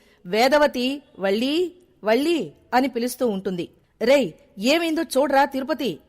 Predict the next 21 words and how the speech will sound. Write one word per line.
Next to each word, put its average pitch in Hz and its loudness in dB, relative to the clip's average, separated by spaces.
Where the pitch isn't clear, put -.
అనంటాడు 226 0
రామరాజు. 190 -2
"అక్కా, 214 -2
ఈ 202 -6
దెబ్బతో 190 -4
శ్రీవల్లి 254 -2
చాప్టర్ 254 -8
క్లోజ్, 285 -6
వాళ్ళ 226 2
భాగవతం 220 -2
మొత్తం 294 -6
బయటపడిపోతుంది" 190 -4
అని 214 0
అనుకుంటారు 202 -4
నర్మదా, 208 -2
ప్రేమ. 180 -6
"అలా 220 6
అయితే 294 0
సీరియల్ 330 -2
అయిపోతుంది 302 -2
కదా 262 2